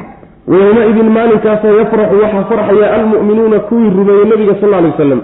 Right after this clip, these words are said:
ayaa binasrillaahi, Ilaahay guushiisa uu u gu-, uu siiyey iyo gargaarkiisa uu siiyey reer Ruum bay ku farxayaan. Yansuru, Alla wuu gargaari man yashaau, ciduu doonu u gargaari. Wa huwa Alla alcasiizu waa midka haalibka,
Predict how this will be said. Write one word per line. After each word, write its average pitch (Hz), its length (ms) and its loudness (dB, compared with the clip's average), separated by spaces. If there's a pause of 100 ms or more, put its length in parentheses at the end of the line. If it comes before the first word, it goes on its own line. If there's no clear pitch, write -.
ayaa 214 260 2
binasrillaahi, 165 1000 0 (560)
Ilaahay 208 440 0
guushiisa 190 600 -4
uu 208 300 -4
u 233 60 -2
gu-, 180 260 -6 (100)
uu 202 120 0 (100)
siiyey 165 320 0
iyo 175 140 0
gargaarkiisa 190 720 -2
uu 180 220 -2
siiyey 185 220 0
reer 214 220 0
Ruum 190 120 2
bay 165 100 0
ku 180 140 -4
farxayaan. 117 380 -4 (420)
Yansuru, 214 560 0 (500)
Alla 220 240 0
wuu 220 240 0
gargaari 208 420 0
man 220 240 0
yashaau, 202 420 0
ciduu 208 300 -2
doonu 214 360 0
u 214 40 -4
gargaari. 151 480 0 (440)
Wa 190 120 0
huwa 220 280 0
Alla 208 220 0
alcasiizu 202 640 -2
waa 208 80 0
midka 220 320 -2
haalibka, 190 480 -2